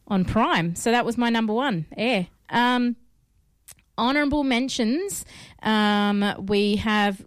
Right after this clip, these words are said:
Gran Turismo, which is the true story of a dude who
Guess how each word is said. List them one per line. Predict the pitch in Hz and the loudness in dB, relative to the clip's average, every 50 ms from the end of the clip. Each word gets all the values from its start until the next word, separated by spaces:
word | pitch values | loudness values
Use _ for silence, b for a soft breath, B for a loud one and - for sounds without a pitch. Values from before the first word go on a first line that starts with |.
| - 190 | -14 -10
Gran | - 214 214 220 220 220 220 220 226 | -6 -2 0 0 2 2 2 0 0
Turismo, | 226 - - 208 196 196 220 202 240 240 254 285 320 339 349 320 | -2 -4 -4 -2 -2 -2 -2 -2 -2 -4 -2 -2 -2 -2 -2 0
which | 254 226 - - - | -2 -2 -2 -2 -2
is | 220 220 214 190 175 - - B B B B B B B B | 0 0 0 -2 -4 -8 -12 B B B B B B B B
the | 190 202 214 202 202 | -2 -2 -2 -2 -2
true | - - - 220 220 | -4 -4 -2 -2 -2
story | 202 - - 202 196 196 196 190 185 | -2 -2 -2 0 2 2 2 2 2
of | 180 175 | 0 -2
a | 180 | -4
dude | 160 - 190 185 185 196 | -4 -2 0 0 0 0
who | 185 - 208 214 214 202 202 196 | 0 0 0 0 2 0 -2 -4